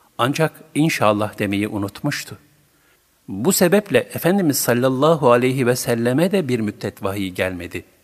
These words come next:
Allah Teala şöyle buyurur:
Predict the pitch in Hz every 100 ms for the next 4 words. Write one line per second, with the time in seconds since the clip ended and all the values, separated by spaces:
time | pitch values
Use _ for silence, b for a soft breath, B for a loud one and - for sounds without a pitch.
0 | b b b b b - 117 127 123 117
1 | 123 107 101 - 110 110 98 90 90 -
2 | -